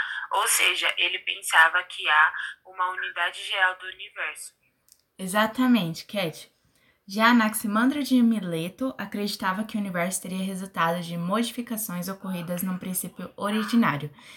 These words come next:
Speaker 2: Esse princípio seria o apeiron, traduzido como infinito ou ilimitado. Assim, por ser princípio, deve também não ter princípio e ser indestrutível, porque o que foi gerado necessariamente tem fim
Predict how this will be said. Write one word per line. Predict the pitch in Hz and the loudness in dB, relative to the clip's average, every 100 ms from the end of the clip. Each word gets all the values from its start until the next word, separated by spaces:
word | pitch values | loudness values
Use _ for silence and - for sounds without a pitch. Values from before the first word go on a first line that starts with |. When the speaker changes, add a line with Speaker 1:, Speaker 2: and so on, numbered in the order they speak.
| - _ - | -20 _ 0
Speaker 2:
Esse | 262 - | 0 2
princípio | 233 226 214 214 233 220 | 0 0 0 -2 -2 -2
seria | - 202 202 196 | -4 -2 0 0
o | 190 - - | 0 -8 2
apeiron, | 208 233 247 233 175 143 - - _ | 2 2 0 0 0 -4 -10 -20 _
traduzido | 208 226 214 226 233 | 0 2 2 0 0
como | 233 202 202 | -2 -4 -4
infinito | 190 175 170 214 254 285 - | -6 -6 -2 -2 -2 -4 -2
ou | 220 240 254 - | 2 2 0 -2
ilimitado. | 254 262 262 254 139 143 - - - _ _ | 4 6 6 2 -6 -6 -10 -20 -20 _ _
Assim, | 254 269 - 196 233 | -2 0 0 2 2
por | 294 - 220 | 2 -2 -2
ser | 214 202 185 185 | 0 0 -2 -4
princípio, | - 202 208 - 175 - | -4 -4 -2 -2 -4 -4
deve | 196 185 190 | -2 -2 -4
também | - 214 185 196 | -4 -2 -2 -2
não | 202 220 | 0 2
ter | 247 226 214 | 2 2 -4
princípio | 185 175 - 220 247 262 254 254 | -4 -6 -4 0 0 0 -4 -4
e | 220 | -2
ser | 214 214 214 214 | 0 0 0 -2
indestrutível, | 220 220 214 - 233 - 165 151 147 - - _ | -2 -2 -4 -4 -6 -4 -6 -6 -10 -16 -20 _
porque | 190 185 185 | -6 -2 -2
o | |
que | 180 | -2
foi | 185 180 | -4 -4
gerado | 175 175 170 175 175 | 0 2 2 2 0
necessariamente | 180 220 262 247 220 190 170 175 | 0 0 0 0 0 0 0 -2
tem | - 175 | -4 -6
fim | - 208 285 | -2 2 2